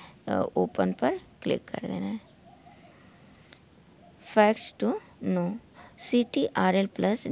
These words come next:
D is the shortcut key used to insert a drawing in Wattpad। Wattpad में ड्राइंग को इंसर्ट करने के लिए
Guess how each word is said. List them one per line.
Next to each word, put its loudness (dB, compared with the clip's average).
D 4
is 0
the -2
shortcut 2
key 0
used 0
to -
insert 0
a -2
drawing -2
in -4
Wattpad। 0
Wattpad 2
में 0
ड्राइंग 2
को 0
इंसर्ट 0
करने 0
के -2
लिए -2